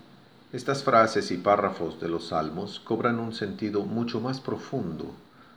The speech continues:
porque se refieren a la celebración del Evangelio,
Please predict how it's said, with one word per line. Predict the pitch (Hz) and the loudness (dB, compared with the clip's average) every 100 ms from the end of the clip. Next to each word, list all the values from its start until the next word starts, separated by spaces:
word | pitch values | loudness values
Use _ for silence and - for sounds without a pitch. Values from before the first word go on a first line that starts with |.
| - - | -20 -10
porque | - 120 139 | -4 -2 -2
se | 131 | -2
refieren | 135 117 117 98 98 98 98 | -2 -2 2 2 2 -2 -4
a | - | -4
la | 90 90 | -2 -2
celebración | - - 104 98 92 90 - 120 117 | -4 -4 -2 0 -2 -4 -4 -2 0
del | 104 | 0
Evangelio, | 98 92 90 - - 98 82 80 | 0 -2 -6 -8 -8 -6 -6 -8